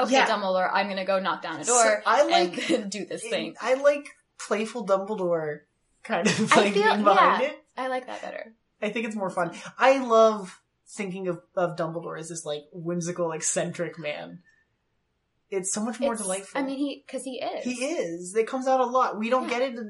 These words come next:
Speaker 2: as much in the movies, unfortunately. But
Speaker 1: Oh
Speaker 2: like,
Speaker 1: my, the one, I, I was, I would beg the people who made the movies to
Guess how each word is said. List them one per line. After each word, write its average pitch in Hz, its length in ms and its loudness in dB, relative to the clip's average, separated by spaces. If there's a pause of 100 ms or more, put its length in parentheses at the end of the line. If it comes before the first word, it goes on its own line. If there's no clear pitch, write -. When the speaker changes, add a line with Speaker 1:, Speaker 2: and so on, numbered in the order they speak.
(100)
Speaker 2:
as 190 100 -10
much 190 240 -4
in 180 80 -6
the 170 80 -4
movies, 160 320 -8
unfortunately. 160 580 -10
But 269 120 -4
Speaker 1:
Oh 302 140 2
Speaker 2:
like, - 180 -4
Speaker 1:
my, 202 60 -14
the 285 140 4
one, 294 260 0
I, 285 220 0 (380)
I 277 220 -4 (120)
was, 226 220 -4 (400)
I 208 180 -8
would 185 220 -12 (140)
beg - 420 -8 (540)
the 185 60 -12
people 175 300 -12
who 185 100 -18
made 175 140 -16
the 170 60 -14
movies 180 400 -12 (100)
to 196 220 -12